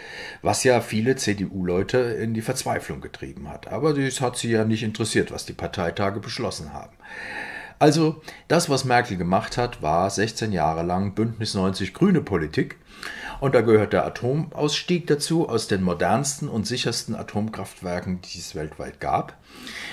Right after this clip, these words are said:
Da gehört, äh, die Energiewende dazu und der Kohleausstieg. Wir haben hier in Deutschland hatten wir die modernsten, saubersten, umweltschonendsten Kohlekraftwerke,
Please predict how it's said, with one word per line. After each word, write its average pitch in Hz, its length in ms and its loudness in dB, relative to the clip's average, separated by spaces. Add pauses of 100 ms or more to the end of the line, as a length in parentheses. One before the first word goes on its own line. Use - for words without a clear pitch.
(440)
Da 101 120 4
gehört, 107 560 4
äh, 87 720 2
die 92 200 -2
Energiewende 117 680 0
dazu 110 360 2
und 92 80 2
der 87 100 0
Kohleausstieg. 143 1120 2
Wir 104 100 2
haben 95 200 2
hier 98 160 2
in 90 100 2
Deutschland 92 400 0
hatten 95 260 -4
wir 90 240 2
die 85 140 -6
modernsten, 95 640 0
saubersten, 104 720 0
umweltschonendsten 98 1120 0
Kohlekraftwerke, 87 1080 -4